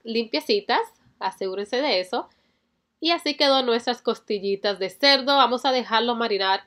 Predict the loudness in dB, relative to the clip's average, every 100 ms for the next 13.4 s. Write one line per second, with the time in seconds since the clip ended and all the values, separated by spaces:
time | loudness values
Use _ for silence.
0 | _ 2 2 2 -2 0 2 2 2 4
1 | 2 2 -2 -2 -2 0 0 -2 -10 -4
2 | -2 -2 -2 -4 0 -2 0 -2 0 -2
3 | -4 -6 -6 -6 -4 -4 -4 _ _ _
4 | _ 4 4 2 -2 -4 -4 -2 0 0
5 | 0 -2 0 0 -2 -6 -8 -6 -4 -2
6 | -6 _ _ -10 -8 -8 -6 -6 -6 -10
7 | -18 _ _ _ _ -10 0 2 2 2
8 | 0 0 0 -2 -2 -6 -6 -8 -8 -10
9 | -10 -16 _ _ _ 4 4 4 -2 0
10 | 0 0 0 -2 -2 -4 -2 -2 0 0
11 | -2 -4 -8 -6 -6 -2 -4 -2 -2 -2
12 | -4 _ _ _ -20 _ -2 -2 0 0
13 | 0 -4 -6 -6